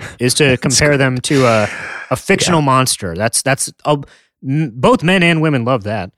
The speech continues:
Speaker 1: Yeah,
Speaker 2: Um,
Speaker 1: and then,
Speaker 2: that's
Speaker 1: and
Speaker 2: good.
Speaker 1: then he got up on my, um, he got up on my director's chair, which, uh,
Speaker 2: Mm.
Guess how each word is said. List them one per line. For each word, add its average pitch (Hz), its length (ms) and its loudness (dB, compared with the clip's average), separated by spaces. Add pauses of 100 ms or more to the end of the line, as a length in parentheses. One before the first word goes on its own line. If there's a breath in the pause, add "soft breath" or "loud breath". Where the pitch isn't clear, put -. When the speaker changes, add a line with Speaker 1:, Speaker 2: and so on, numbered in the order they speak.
(340)
Speaker 1:
Yeah, 131 440 4
Speaker 2:
Um, 123 60 -4
Speaker 1:
and 135 160 4
then, 151 120 4
Speaker 2:
that's 185 160 0
Speaker 1:
and 147 140 2
Speaker 2:
good. 175 40 4
Speaker 1:
then 190 140 4
he 180 200 4
got 143 260 2
up 135 220 2 (100)
on 127 200 2
my, 113 400 4
um, 107 480 2 (100)
he - 140 -4
got 127 220 4
up 131 180 2
on 123 120 2
my 107 260 2
director's 110 580 2
chair, 98 400 0
which, 101 380 -2
uh, 95 440 0
Speaker 2:
Mm. - 40 -12